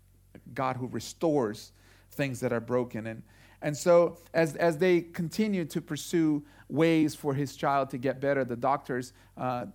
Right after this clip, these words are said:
opened up the, the, the ear canal. It was all closed, and they opened up the ear canal, and they discovered something resembling a small eardrum in his, in his ears.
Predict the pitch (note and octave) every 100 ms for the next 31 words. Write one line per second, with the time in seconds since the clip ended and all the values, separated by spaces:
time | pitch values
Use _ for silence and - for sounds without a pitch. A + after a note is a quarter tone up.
0 | - - D#3 D3 C3+ C3 B2 - A#2 -
1 | C3 B2+ B2 D#3 D#3 - G#2 G2 A2 A2+
2 | C3+ D3+ D3+ C3 C3+ A#2 A2 A2+ A2+ C3
3 | D3 C3+ C3 B2 A#2+ C3+ D3 D3 B2 A#2
4 | A2 A#2 - - - C#3+ D3+ D3+ - G#3
5 | G3 F3 D#3+ - G3+ G#3 G3 F#3 D#3+ D3+
6 | C3 E3+ E3+ D#3 D#3 C#3+ C3 - - D3+
7 | D#3 D3+ D3+ D3+ - - - D#3 D3+ A#2
8 | A#2+ G#2+ A2+ - _ _ _ _ - C3+
9 | C3 B2 A#2+ - B2 B2 A#2+ - B2+ A2
10 | - -